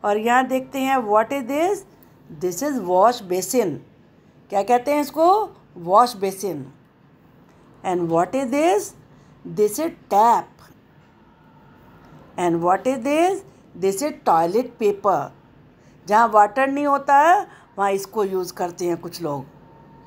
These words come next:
And what is this? This is toothpaste। What is this? This is toothbrush। What is this? This is towel। What is this? This is soap।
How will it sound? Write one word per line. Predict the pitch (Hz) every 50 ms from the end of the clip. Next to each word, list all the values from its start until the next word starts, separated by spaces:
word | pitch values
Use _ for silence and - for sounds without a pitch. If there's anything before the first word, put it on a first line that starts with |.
| - - - - - - - - - - - - -
And | - 196 196 196 190 190 180 175
what | 175 185 202 202
is | 277 277 254 254
this? | 294 302 330 370 403 403 - - - - - _ - 180 180
This | 196 196 -
is | 240 240 240 - - 170
toothpaste। | 165 175 170 - - - 208 240 233 190 156 - - - - - - - _ - - _ _ _ _ _ _ _ _ _ _ - _ - - - - - - - - - - - 165
What | 165 185 185 190
is | - 254 262 262 247
this? | 220 277 294 320 339 359 339 - - - 190 190
This | 190 - - 208
is | 185 175 - - 208
toothbrush। | 180 185 185 185 170 175 247 277 277 220 170 - - - - - - _ _ _ - _ _ _ _ _ _ _ _ _ _ _ _ _ _ _ _ - _ - - - - - 160 165
What | 185 185 190 190
is | - 254 269 240
this? | 233 285 311 339 339 240 202
This | 220 208 208 -
is | 294 311 - - - 175
towel। | 160 156 156 151 196 226 226 196 170 143 131 - - - - - _ - _ _ _ _ _ _ _ _ _ - _ _ _ _ _ - - - - 165
What | 180 180 180 190 185 254
is | 262 254 220
this? | 269 277 311 330 254 226
This | 202 208 202 202 262
is | 277 254 - - - -
soap। | 320 349 339 294 202 160